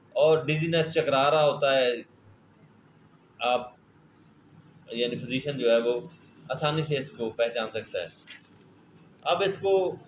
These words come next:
अ, इसकी हम ज़रा कमी पेशी का थोड़ा सा मुताला कर लें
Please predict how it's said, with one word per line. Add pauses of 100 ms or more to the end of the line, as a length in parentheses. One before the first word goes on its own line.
(200)
अ,
इसकी
हम
ज़रा (520)
कमी
पेशी
का
थोड़ा
सा
मुताला
कर
लें